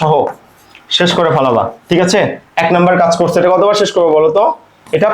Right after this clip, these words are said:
পাঁচবার শেষ করবা। পাঁচবার শেষ করার পর চুপির পর কি করবা? বিসিএস কোশ্চেন ব্যাংকটা খুলবা। বিসিএস কোশ্চেন ব্যাংক কত? ছেচল্লিশতম থেকে দশতম পর্যন্ত কোন কোশ্চেন ব্যাংক? প্রফেসর কোশ্চেন ব্যাংক, পিআরওএস, প্রফেসর কোশ্চেন ব্যাংক খুলবা।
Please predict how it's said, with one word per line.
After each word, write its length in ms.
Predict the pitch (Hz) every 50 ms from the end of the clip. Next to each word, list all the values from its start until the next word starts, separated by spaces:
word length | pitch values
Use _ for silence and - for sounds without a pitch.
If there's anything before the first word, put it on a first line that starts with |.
| -
পাঁচবার 300 | 180 165 143 147 160 160 156 -
শেষ 120 | 160 147 -
করবা। 180 | - 131 113 110 110 -
পাঁচবার 260 | - 147 160 196 208 208
শেষ 100 | 196 185 190 -
করার 160 | 196 170 160 170
পর 60 | 165 165
চুপির 220 | - 190 180 185 175 190
পর 80 | 185 -
কি 60 | 180 180 190
করবা? 200 | 190 175 208 233 302 - - - - _ - - 156
বিসিএস 300 | 170 185 180 202 202 - - -
কোশ্চেন 220 | 165 151 156 147 151
ব্যাংকটা 200 | 143 139 135 139 -
খুলবা। 220 | 131 113 107 104 - - - - - _ 151
বিসিএস 340 | 170 180 185 196 196 202 196 202
কোশ্চেন 220 | 202 180 185 185 190
ব্যাংক 120 | 196 190 190 190
কত? 120 | 190 196 214 233 - - - - - - - -
ছেচল্লিশতম 460 | 165 151 185 185 190 185 - 190 190 185 185
থেকে 120 | 190 196 175 170
দশতম 300 | 160 165 - 180 175 175 165
পর্যন্ত 240 | 175 170 160 170 156 151 151 170
কোন 80 | 170 175 160
কোশ্চেন 240 | 175 - - 185 185 196
ব্যাংক? 140 | 208 226 233 - - - - - - - - - - 160 -
প্রফেসর 380 | 202 180 180 196 190 190 185 170 -
কোশ্চেন 280 | 160 147 - - 147 135 127
ব্যাংক, 120 | 120 117 117 -
পিআরওএস, 480 | 165 175 175 170 151 147 147 135 123 - -
প্রফেসর 320 | - 156 147 170 170 175 160
কোশ্চেন 200 | - 160 170 160 160
ব্যাংক 120 | 160 156 160
খুলবা। 200 | 170 156 127 117